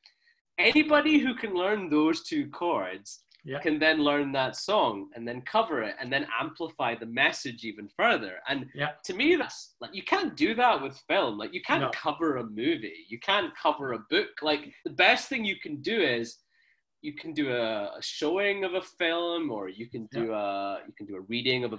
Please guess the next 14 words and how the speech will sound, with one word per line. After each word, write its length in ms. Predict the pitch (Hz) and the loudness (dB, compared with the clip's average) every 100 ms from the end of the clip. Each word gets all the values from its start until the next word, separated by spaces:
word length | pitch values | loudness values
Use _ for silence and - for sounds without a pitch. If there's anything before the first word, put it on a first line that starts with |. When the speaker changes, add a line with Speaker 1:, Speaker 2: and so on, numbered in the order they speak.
| - | -6
Speaker 1:
book, 200 | 117 - - | -8 -8 -14
or 160 | 104 104 | -12 -10
you 140 | 107 - | -12 -14
can 220 | 107 95 95 113 | -14 -14 -12 -4
make, 220 | 143 147 - | -4 -4 -8
you 140 | 156 175 | -2 0
know, 60 | |
you 160 | 143 147 | 0 0
could, 200 | 120 - _ _ - - | -4 -6 _ _ -20 -20
you 80 | 127 | -20
could, 200 | 127 - | -18 -10
uh, 300 | 120 104 101 95 - | -6 -4 -6 -8 -2
tweet 240 | 165 | 2
a, 60 | - | 2